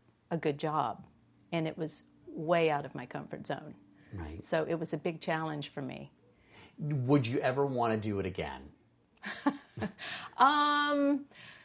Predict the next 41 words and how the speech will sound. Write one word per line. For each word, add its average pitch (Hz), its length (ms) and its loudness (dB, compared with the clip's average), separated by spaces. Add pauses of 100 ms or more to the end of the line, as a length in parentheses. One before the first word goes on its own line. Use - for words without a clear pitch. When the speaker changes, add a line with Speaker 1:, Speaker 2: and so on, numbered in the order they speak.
(440)
Speaker 1:
it's 285 220 8
not 330 180 8 (100)
at 277 80 4
the 220 100 10
top 277 320 8
of 269 60 6
my 269 160 6
list. 302 420 2
I 240 120 8
will, 247 240 4
I 254 100 8
loved, 247 420 6
I 180 120 6
loved 185 320 2 (100)
being 170 260 2
there. 180 240 4
I 165 140 2
loved 165 320 0
doing 160 300 0
it. 156 180 -4 (160)
I 180 100 2
did. 165 340 0 (140)
It 196 160 2
was 180 140 -2
fine. 143 380 -4 (320)
But 190 140 8
I 185 100 8
was 180 160 2
so 214 220 2
nervous. 190 520 2
Maybe 233 340 8
if 226 100 6
I 202 100 6
did 214 240 12
it 196 100 6
a 180 60 2
few 180 180 -2
more 175 160 0
times, 165 380 -2
I 156 120 0
would 151 260 -4